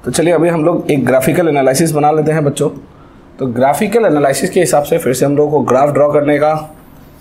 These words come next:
x axis, y axis सब कुछ हम लोग ड्रॉ करेंगे, ठीक है? ये तेरा हो गया क्या? चलो मान लेते हैं, ठीक है।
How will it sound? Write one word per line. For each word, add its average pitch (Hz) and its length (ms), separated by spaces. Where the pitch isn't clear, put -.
x - 260
axis, 143 500
y 113 260
axis 139 300
सब 120 120
कुछ 139 180
हम 127 120
लोग 120 200
ड्रॉ 117 140
करेंगे, - 360
ठीक - 200
है? - 140
ये 143 80
तेरा 151 180
हो 135 100
गया 117 140
क्या? 143 180
चलो - 140
मान 120 220
लेते 110 160
हैं, 113 100
ठीक 113 200
है। 107 140